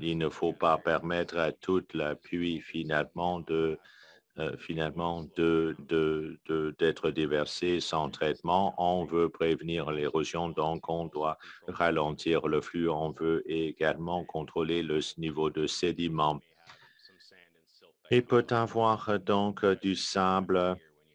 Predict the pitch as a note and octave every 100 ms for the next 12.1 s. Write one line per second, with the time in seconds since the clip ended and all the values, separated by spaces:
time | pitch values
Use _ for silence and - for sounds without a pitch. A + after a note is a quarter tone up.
0 | D#2+ - F2 E2+ D#2+ - F2 D#2+ - E2+
1 | E2 - E2+ E2+ E2 E2 D#2+ - E2 D#2+
2 | D#2 - F2 F2+ E2+ - E2 D#2+ D#2+ D#2+
3 | E2+ - - D#2+ D#2+ D#2+ D#2+ D#2+ D#2+ D#2+
4 | D#2+ D2+ E2 E2+ D#2 D#2+ D#2+ F2 F2+ F2
5 | - D#2 - E2+ E2+ - D#2 D2+ D#2 D#2
6 | D#2 D#2 - - F2+ F2+ F#2 E2+ - D#2
7 | D#2+ D#2 - D#2+ E2 E2 D#2+ D#2 - E2
8 | D#2+ - D#2 - D#2+ D2+ D#2+ D#2 D2+ D#2+
9 | D#2+ - D#2+ D2+ - - - E2+ E2+ E2
10 | E2 F#2 F2 D#2 E2+ E2 D2+ - D#2+ E2
11 | D#2+ E2 _ _ D2 D2 _ - D2+ D#2